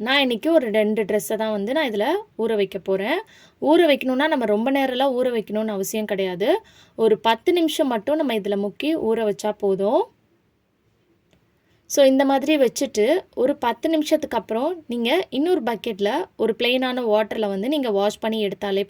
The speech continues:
போதும். ஒரு டைம் மட்டும் நீங்க வாஷ் பண்ணாலே போதும். ஏன்னா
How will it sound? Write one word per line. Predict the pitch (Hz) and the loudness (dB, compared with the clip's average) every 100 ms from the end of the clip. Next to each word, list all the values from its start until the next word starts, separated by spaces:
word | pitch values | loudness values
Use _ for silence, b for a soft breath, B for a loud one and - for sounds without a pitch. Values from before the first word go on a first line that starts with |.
| 196 | -2
போதும். | 185 190 269 415 _ _ b b b b 247 | -2 0 -2 -4 _ _ b b b b 4
ஒரு | 311 359 320 | 6 6 4
டைம் | 302 330 | 4 4
மட்டும் | 262 214 294 | 0 0 -2
நீங்க | 277 240 202 | 0 0 0
வாஷ் | 202 - - | 0 -2 -6
பண்ணாலே | 208 214 202 220 - | -4 -2 -2 -4 -2
போதும். | 208 208 202 269 415 - 233 | 0 0 0 -2 -6 -8 -6
ஏன்னா | 240 | -2